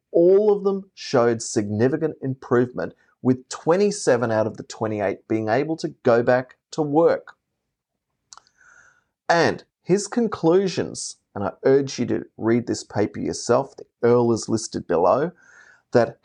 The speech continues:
heat and physical therapy appeared to decrease these patients' total toxic load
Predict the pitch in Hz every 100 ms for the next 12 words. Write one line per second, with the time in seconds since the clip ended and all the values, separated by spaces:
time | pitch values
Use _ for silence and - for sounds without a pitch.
0 | - 214 240 - _ _ 110 101 - 190
1 | 233 247 233 - 139 139 135 143 - -
2 | - - 151 151 147 101 - 151 180 -
3 | 175 185 - - - 127 127 - - 117
4 | 127 - 127 - - _ - - 151 185
5 | 196 - - 160 151 - 160 - 110 113
6 | 117 117